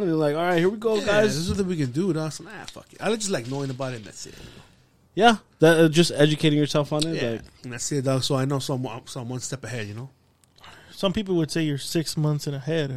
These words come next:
Speaker 3: everyone.
Speaker 1: Nah,
Speaker 2: Behind.
Speaker 1: motherfucker was, like, two years
Speaker 3: Behind?
Speaker 1: ahead.
Speaker 3: I thought you're six months ahead.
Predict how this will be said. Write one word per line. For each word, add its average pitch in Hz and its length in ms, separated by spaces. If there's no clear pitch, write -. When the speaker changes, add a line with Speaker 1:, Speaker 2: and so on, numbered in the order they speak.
Speaker 3:
everyone. 131 300
Speaker 1:
Nah, 110 220
Speaker 2:
Behind. 131 420
Speaker 1:
motherfucker 143 160
was, 110 140
like, 98 160
two - 160
years 147 300
Speaker 3:
Behind? 135 200
Speaker 1:
ahead. 180 220
Speaker 3:
I - 40
thought 151 120
you're 135 80
six 135 240
months 135 160
ahead. 151 280